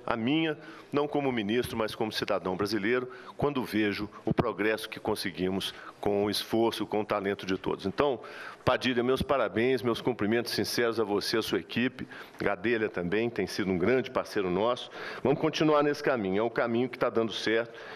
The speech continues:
e é o caminho que vai colocar, sem dúvida nenhuma, o Brasil como uma das nações líderes do século vinte e um, em todos os setores, mas em especial nesse que nós estamos trabalhando aqui.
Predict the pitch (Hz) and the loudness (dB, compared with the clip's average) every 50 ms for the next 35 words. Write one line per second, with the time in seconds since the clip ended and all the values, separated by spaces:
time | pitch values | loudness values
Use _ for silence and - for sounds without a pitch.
0 | - - 113 120 131 - 139 123 117 120 131 127 - 131 104 127 127 131 - 135 | 0 2 4 4 4 4 4 4 4 4 2 4 2 2 4 4 2 4 2 2
1 | 131 123 104 - - 110 107 113 117 - - - - - - - 139 135 131 117 | 2 2 2 2 2 2 2 2 0 -2 -10 -14 -16 -8 -4 0 0 2 4 6
2 | 139 156 151 143 147 156 156 143 117 110 104 104 104 - 120 120 107 95 - 107 | 4 4 6 4 2 2 2 2 2 2 2 2 2 4 4 2 2 2 2 2
3 | 123 127 123 - - - - - - 131 131 127 131 131 123 135 127 123 123 110 | 2 2 0 -4 -10 -16 -4 0 0 2 2 2 2 2 2 2 2 2 0 0
4 | - - 123 120 110 - 98 110 123 120 117 120 117 113 - - - - - - | 0 0 0 0 0 0 0 0 0 2 2 0 0 0 -2 -4 -6 -16 -8 -4
5 | - 110 - - 127 120 - - 123 113 104 127 131 123 - - 107 101 90 - | -2 -2 2 2 0 0 0 0 -2 0 0 -2 -2 -2 -2 0 0 0 0 -2
6 | - - - 135 135 - - 208 208 202 165 180 196 - - 175 156 - - 117 | -4 -4 -4 -4 -2 4 6 6 6 6 4 0 2 2 2 2 0 2 2 2
7 | 104 92 85 - - - - - 117 120 117 120 123 - - 127 117 - - 117 | 2 2 2 -2 -8 -10 -6 -4 -2 -2 -2 -2 -4 -2 -2 -2 -2 0 0 2
8 | 110 107 107 - - - - - 101 107 110 110 - - - - - - - - | 2 0 0 -4 -12 -14 -4 0 2 4 4 2 0 -2 -10 -12 -14 -14 -8 -4
9 | 107 107 104 101 98 - - 98 92 92 - - 98 90 90 87 87 87 87 82 | -2 0 0 0 0 -2 -2 -2 -2 -2 -2 -2 0 0 0 0 0 0 -2 -2
10 | - - - - | -4 -4 -8 -8